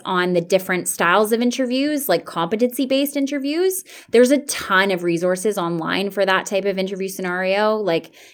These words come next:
you know, the star method to answering questions. So just do your homework and some Googling before you go into an interview process,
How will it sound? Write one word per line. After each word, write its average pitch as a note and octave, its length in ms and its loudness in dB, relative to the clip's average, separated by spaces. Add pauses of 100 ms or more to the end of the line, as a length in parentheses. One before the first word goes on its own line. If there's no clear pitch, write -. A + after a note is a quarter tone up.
you F3+ 80 -4
know, E3 80 0
the E3+ 100 -2
star D4+ 420 2
method F#3+ 440 2
to F#3 80 -6
answering E3 380 -6
questions. E3+ 640 -4
So E3+ 220 0
just A#3 220 -12
do C4 80 -4
your G#3 140 0
homework F3+ 420 -4
and F3 120 -4
some F3 140 -8
Googling F3 460 -4
before F#3+ 260 -2
you E3 120 -2
go D#3+ 140 -4
into E3 200 -6
an D#3 80 -8
interview F3 280 -8
process, G#3+ 600 -8